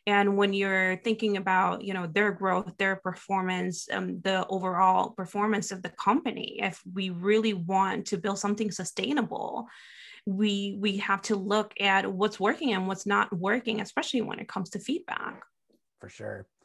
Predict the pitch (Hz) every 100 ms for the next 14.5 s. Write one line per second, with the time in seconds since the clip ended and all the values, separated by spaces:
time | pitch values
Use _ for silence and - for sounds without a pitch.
0 | _ _ _ _ - 226 247 220 165 170
1 | 170 190 214 180 - 143 135 120 - 117
2 | 127 131 135 123 - 123 120 127 - 117
3 | 110 113 120 123 120 113 110 _ _ _
4 | _ _ _ - 123 113 104 98 95 101
5 | - _ _ _ _ _ - 151 143 135
6 | 131 123 131 _ _ _ _ 190 190 -
7 | _ _ _ _ _ _ _ _ _ -
8 | - 196 190 214 - 139 139 127 - 139
9 | 139 143 123 120 120 127 117 110 123 110
10 | 113 107 92 90 - - 143 - _ _
11 | _ _ _ _ - 127 117 113 143 165
12 | 202 202 180 135 147 135 131 131 127 127
13 | 135 - 127 143 143 127 127 113 - 147
14 | 143 147 160 156 151